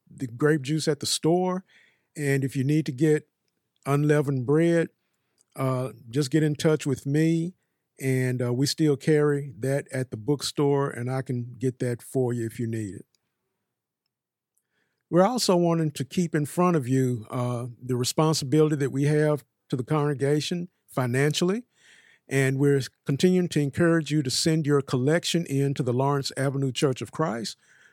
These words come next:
Post Office Box four one six four eight, Nashville, Tennessee, three seven two zero four. And if you're shut in, homebound, you can't get to the mailbox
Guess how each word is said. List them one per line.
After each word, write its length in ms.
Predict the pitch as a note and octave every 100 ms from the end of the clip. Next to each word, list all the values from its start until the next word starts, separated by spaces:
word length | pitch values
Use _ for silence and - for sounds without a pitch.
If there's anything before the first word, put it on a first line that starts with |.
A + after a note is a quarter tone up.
| _
Post 280 | - D3+ -
Office 320 | C#3+ C3 C3
Box 360 | G#2+ C3 B2 -
four 420 | - D3+ E3 E3+
one 320 | C#3+ C#3+ C3+
six 340 | B2 - D3 -
four 360 | - C3+ B2 -
eight, 300 | D3+ F#3 - _ _ _ _
Nashville, 680 | B2 C#3+ C#3 - A#2+ C3+ B2+
Tennessee, 720 | - B2+ A#2 - E3 F3 E3
three 220 | D#3+ F3+
seven 420 | F3+ E3 D#3 D3+ D3+
two 220 | D3 D3+
zero 460 | A#2 C#3 C3+ C3
four. 400 | C3 - C#3+ G#2 - _ _ _ _ _ -
And 340 | C3+ C3+ C3+
if 160 | B2+ -
you're 400 | C#3+ D3+ C#3+ C3 _ _ _ _ _ _ _ -
shut 340 | - F3 E3+
in, 440 | F3 F3+ F#3 F3+ - _
homebound, 720 | - E3 E3 D#3+ E3 F3+ G#3 - _ _ _ _
you 60 | -
can't 220 | D#3 D3
get 160 | D3+
to 80 | C#3+
the 80 | D3
mailbox 720 | D3 D#3+ D#3 E3 F#3 A3 -